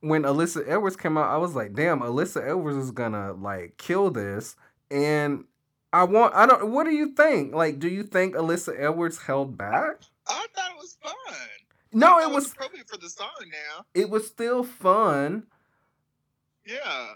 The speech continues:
Speaker 2: it was appropriate for the song. Like,
Speaker 1: Okay.
Speaker 2: I don't know why people, like, you ain't gotta do splits, kicks, death drops all the time every time the song comes on now.
Speaker 1: I'm, I'm, but I'm just saying, I, I would,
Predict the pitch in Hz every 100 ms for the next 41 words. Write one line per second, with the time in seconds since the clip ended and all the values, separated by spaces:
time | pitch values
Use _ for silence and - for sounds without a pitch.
0 | - 226 226 226 269 277 262 240 220 185
1 | 190 254 285 269 135 110 104 113 110 107
2 | 107 - - 254 269 240 254 - 202 202
3 | 175 - _ 214 277 - 269 226 247 247
4 | - 208 240 - - 240 226 180 202 254
5 | 220 208 180 208 196 233 240 202 196 -
6 | 202 180 143 226 277 - 180 143 143 139
7 | 131 180 - _ _ - 185 202 - 160
8 | 180 147 135 151 165 175 170 - 196 180
9 | 156 - - 147 175 175 170